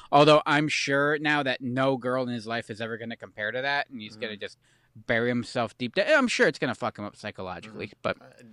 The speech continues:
Speaker 1: know,
Speaker 2: fuck, it's
Speaker 1: it's good.
Speaker 2: going to. It did
Speaker 1: Also,
Speaker 2: fuck him up.
Speaker 1: he's got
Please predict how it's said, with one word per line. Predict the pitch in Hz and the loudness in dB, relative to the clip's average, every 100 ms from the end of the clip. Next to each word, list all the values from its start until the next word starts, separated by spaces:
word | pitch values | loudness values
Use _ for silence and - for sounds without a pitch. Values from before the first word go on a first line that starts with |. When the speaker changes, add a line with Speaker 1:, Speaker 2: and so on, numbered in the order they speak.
| _ | _
Speaker 1:
know, | 147 | -10
Speaker 2:
fuck, | 135 - | -10 -12
it's | |
Speaker 1:
it's | 123 - | -12 -10
good. | 135 | -6
Speaker 2:
going | 123 139 | -6 -6
to. | 147 | -6
It | 156 | -6
did | 104 | 6
Speaker 1:
Also, | 170 180 160 139 | 8 10 10 10
Speaker 2:
fuck | - | 8
him | - | 2
up. | - - | -14 -2
Speaker 1:
he's | - 208 233 170 | 8 10 10 8
got | 208 | 6